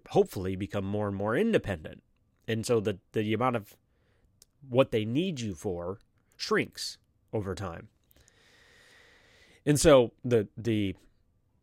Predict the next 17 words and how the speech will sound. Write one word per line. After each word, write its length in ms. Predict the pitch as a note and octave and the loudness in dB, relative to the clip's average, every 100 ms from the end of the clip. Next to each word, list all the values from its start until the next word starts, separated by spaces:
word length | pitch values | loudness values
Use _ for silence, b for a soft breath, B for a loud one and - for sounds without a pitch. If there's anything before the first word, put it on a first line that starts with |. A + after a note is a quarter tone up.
| _ _ _ _ _ _ _ _ _ - | _ _ _ _ _ _ _ _ _ -18
the 340 | A2+ G#2 B2 | -10 -2 0
season 540 | - - G#3 F3+ C3 A2+ | 2 2 2 2 2 2
in 180 | G#2+ | 2
which 420 | G#2+ A#2 - - - | 2 2 0 -10 -8
you 180 | A#2+ A2+ | -4 2
have 180 | A#2 - | 2 2
to 100 | B2 | 0
invest 520 | G2+ F#2 A2 A#2+ - | 0 0 0 0 -2
in 100 | G2 | -6
a, 100 | G2+ | -4
a 80 | G#2+ | -2
lot 300 | G2+ G#2 G#2 | 0 2 2
of 120 | G#2 | -2
your 120 | F#2+ G2+ | -4 -4
time 340 | - G2+ F#2+ | -4 -4 -4
and 100 | F2+ | -4
energy 560 | A2+ A#2 G2+ F#2 D#2+ | -4 -6 -6 -8 -8